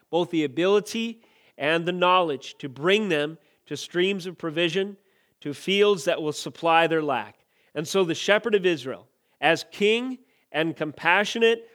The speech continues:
leader, brought his people as a flock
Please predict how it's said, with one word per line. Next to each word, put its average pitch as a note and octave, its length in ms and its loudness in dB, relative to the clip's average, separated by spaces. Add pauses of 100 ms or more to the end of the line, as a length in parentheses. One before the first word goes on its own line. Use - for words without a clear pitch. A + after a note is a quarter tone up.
(140)
leader, D#3+ 640 -2 (420)
brought F#3 380 2
his A3 240 -2
people E3 520 -6
as F#3+ 240 0
a G#3+ 60 0
flock F3 540 -2